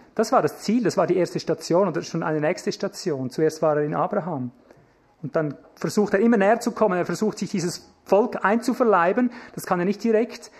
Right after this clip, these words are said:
Er beginnt, sie, sein Zelt in die Mitte zu setzen, ein sichtbares Zelt, noch kein Gebäude. Diese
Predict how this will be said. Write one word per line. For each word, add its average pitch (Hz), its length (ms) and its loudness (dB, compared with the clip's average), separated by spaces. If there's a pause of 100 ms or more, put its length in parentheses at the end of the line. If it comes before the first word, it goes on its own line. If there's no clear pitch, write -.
(140)
Er 170 80 2
beginnt, 202 420 2
sie, - 260 -4
sein 175 280 -2
Zelt 226 320 2
in 208 100 0
die 196 80 -2
Mitte 196 220 -4
zu - 120 -8
setzen, 180 300 -4
ein 160 100 -2
sichtbares 180 540 -4
Zelt, 175 320 0
noch 151 140 -6
kein 185 200 -6
Gebäude. 175 580 0 (1160)
Diese 190 300 2